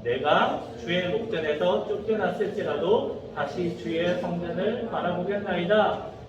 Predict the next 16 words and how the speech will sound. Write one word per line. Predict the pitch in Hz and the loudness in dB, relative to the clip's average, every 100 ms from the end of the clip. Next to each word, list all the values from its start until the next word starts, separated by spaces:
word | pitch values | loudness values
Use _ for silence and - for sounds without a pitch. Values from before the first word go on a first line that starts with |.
| - | -2
자, | 202 - - - | 4 4 4 4
내가 | 175 226 233 233 269 - - - - - - | 8 8 10 10 10 6 2 -4 -12 -16 -4
하나님 | 285 294 285 269 | 0 4 4 4
앞에서 | 269 247 240 233 | 2 2 4 2
쫓겨났을지도 | 302 311 320 285 214 - 269 226 | 2 0 4 6 4 0 0 0
몰라요. | 165 175 214 214 180 190 - - - - | 2 4 6 8 6 6 2 -2 -6 -2
근데 | 185 190 208 208 | 2 6 6 4
주의 | 196 240 240 | 4 6 6
성전은 | 233 214 214 240 269 269 | 2 4 6 6 4 4
하나님이 | 277 269 262 254 226 | 2 2 2 0 2
계신 | 143 - 214 | 2 2 2
곳이에요. | 214 185 170 120 - - - - - | 2 2 2 2 0 -6 -12 -16 -8
제가 | - 156 170 | -2 4 4
지금 | - 214 214 | 4 2 4
하나님을 | 208 247 247 233 220 | 4 4 4 4 2
바라봅니다. | - 156 175 160 160 156 180 170 - | 2 2 2 0 -2 6 8 8 4